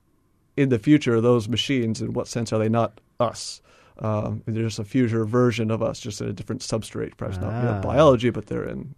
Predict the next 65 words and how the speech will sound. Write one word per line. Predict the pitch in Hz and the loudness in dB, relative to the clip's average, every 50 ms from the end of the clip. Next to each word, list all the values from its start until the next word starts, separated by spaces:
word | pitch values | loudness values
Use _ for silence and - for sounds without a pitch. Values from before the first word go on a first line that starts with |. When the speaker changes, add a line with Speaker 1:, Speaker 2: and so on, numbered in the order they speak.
| _ | _
Speaker 1:
you | - - | -14 -12
know, | - | -12
they're | - - - - | -10 -12 -12 -12
in, | - - | -12 -12
uh, | - - - - - _ _ _ _ _ _ - _ _ | -12 -12 -12 -14 -16 _ _ _ _ _ _ -20 _ _
silicon. | - - 127 117 113 - 113 113 107 - - _ _ _ _ _ _ _ _ _ | -6 -4 -4 -4 -2 -4 -6 -6 -8 -10 -14 _ _ _ _ _ _ _ _ _
So | - - - 123 117 117 113 113 117 107 - _ _ _ _ _ _ - | -10 -2 0 2 2 4 2 2 0 -2 -6 _ _ _ _ _ _ -8
there's | - 123 110 120 | -6 -4 -2 2
no | 131 131 | 2 2
sense, | 120 - 147 131 123 - - - - - _ _ - | 2 2 2 0 0 0 -6 -12 -14 -16 _ _ -10
i-, | 107 113 113 - - | -8 -8 -6 -6 -4
in | 120 113 | -2 -2
that | 123 - - | -2 -2 -2
sense, | - 120 107 | -4 -6 -4
they | - 113 | -2 -2
wouldn't | 113 117 113 104 | 0 0 -2 -2
be, | - 117 117 - - - | -2 -4 -6 -6 -10 -12
you | - | -12
know, | 113 - - | -12 -12 -12
taking | - - 120 117 107 117 110 | -10 -8 -8 -6 -4 -4 -4
us | 107 104 - | -4 -2 -2
over | 123 117 113 104 107 113 | 0 0 0 0 -2 -4
or | 117 104 101 113 110 - 165 | -4 -4 -4 -6 -8 -10 -10
dominating | 143 - 107 110 113 113 110 117 117 117 117 123 | -10 -6 -6 -4 -4 -4 -4 -4 -4 -4 -4 -6
us. | 120 110 - | -6 -8 -8
It'd | 120 117 | -10 -10
just | 117 110 - - | -10 -10 -8 -8
be | 110 110 110 123 - _ _ _ | -6 -6 -6 -6 -10 _ _ _
the | - - | -10 -8
next | 117 110 107 - | -8 -8 -8 -10
stage | - - 120 120 107 - | -8 -6 -6 -6 -4 -4
in | 110 | -4
our, | 110 113 120 107 104 - - _ _ _ _ _ _ | -4 -4 -4 -6 -8 -12 -18 _ _ _ _ _ _
in | - - | -4 0
our | 117 127 127 | 4 6 6
evolution. | 113 - 101 101 - - - - - - - | 4 4 0 -6 -8 -8 -8 -10 -12 -8 -2
Speaker 2:
Well, | - 120 | 0 2
Jeff, | 113 104 135 143 - | 4 6 6 6 6
I | 131 120 113 | 6 4 6
like | 107 113 123 147 147 - | 6 6 6 4 4 2
your | - 120 110 - | 2 2 2 2
optimism, | - 113 104 - - - 107 107 101 92 92 107 113 135 | 2 0 -2 -2 -2 -2 0 0 2 2 2 2 2 4
although | 131 117 117 107 113 110 104 | 4 6 8 8 8 8 8
I | 104 107 104 | 8 6 4
can | - 127 113 | 4 4 4
hear | 120 110 147 143 | 8 10 10 10
a | 131 | 12
lot | 127 123 127 | 10 8 8
of | 127 117 | 8 6
our | 120 113 | 6 4
listeners | 120 135 127 - 120 110 | 4 4 2 2 0 -2
when | 113 | 0
you | 107 107 | 0 0
say, | 98 - 107 | 0 2 2
"Well, | 101 98 110 | 4 6 6
we're | 110 113 | 6 6
becoming | 107 113 113 - 151 139 127 120 | 6 4 4 2 2 2 2 2
more | 165 196 190 | 2 2 2
moral | 160 165 180 170 151 127 113 120 | 2 2 2 2 2 2 2 2
and | 120 139 | 4 4
less | 185 175 156 | 4 2 4
violent | 143 151 160 156 139 127 113 113 | 2 0 2 2 0 0 0 0
and | 123 127 | 0 2
more | 151 165 | 2 2
intelligent," | 156 135 - 160 165 156 139 127 131 117 | 0 0 2 4 4 4 4 2 0 -2